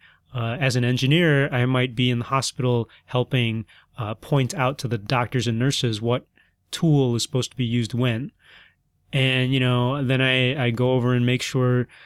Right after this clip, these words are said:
uh, that everything gets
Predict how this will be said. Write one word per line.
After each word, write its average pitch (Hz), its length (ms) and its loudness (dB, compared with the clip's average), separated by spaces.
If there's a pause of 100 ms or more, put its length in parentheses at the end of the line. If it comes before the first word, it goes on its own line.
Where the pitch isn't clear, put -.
(480)
uh, 117 420 -2
that 120 420 -2 (480)
everything 147 560 2
gets 143 360 -2